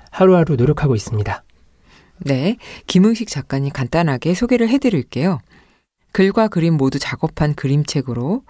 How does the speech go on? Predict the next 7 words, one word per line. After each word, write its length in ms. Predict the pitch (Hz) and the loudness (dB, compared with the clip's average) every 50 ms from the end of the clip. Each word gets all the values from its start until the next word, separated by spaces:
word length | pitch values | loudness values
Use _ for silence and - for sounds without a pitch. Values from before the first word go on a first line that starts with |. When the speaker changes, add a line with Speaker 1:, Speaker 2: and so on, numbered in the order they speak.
| - - - - - - - - - | -20 -20 -20 -20 -20 -20 -20 -14 -8
Speaker 2:
감옥에 460 | - - 156 170 190 208 208 233 220 | -2 0 2 4 4 4 2 0 -2
갇히면, 760 | 208 - - - - - - 127 120 117 113 113 117 143 165 _ _ - _ _ _ - | -2 -4 -6 -6 -8 -8 -6 -6 -6 -6 -6 -8 -12 -16 -20 _ _ -20 _ _ _ -6
무인도에서 840 | - 139 151 165 175 175 170 165 151 135 127 123 123 131 - 202 | -2 2 2 4 4 4 4 2 2 2 0 0 -2 -2 -4 -4
보내요, 580 | 185 - 156 151 156 156 135 120 113 113 117 - _ _ _ _ _ _ _ _ _ _ _ _ _ _ - - | -4 -4 -4 -4 -2 -2 -4 -4 -6 -8 -10 -14 _ _ _ _ _ _ _ _ _ _ _ _ _ _ -20 -6
구이 320 | - - 160 175 190 190 | -2 2 2 2 2 2
꼬치집, 680 | - - 233 - - - 214 - _ - - - 117 _ _ _ _ _ _ _ _ _ _ _ _ _ _ _ _ - | 0 -2 -2 -2 -4 -10 -12 -14 _ -14 -12 -12 -14 _ _ _ _ _ _ _ _ _ _ _ _ _ _ _ _ -6
팔팔 500 | - - 233 226 214 - - 226 220 214 | -2 0 0 0 -2 -2 -2 -2 0 0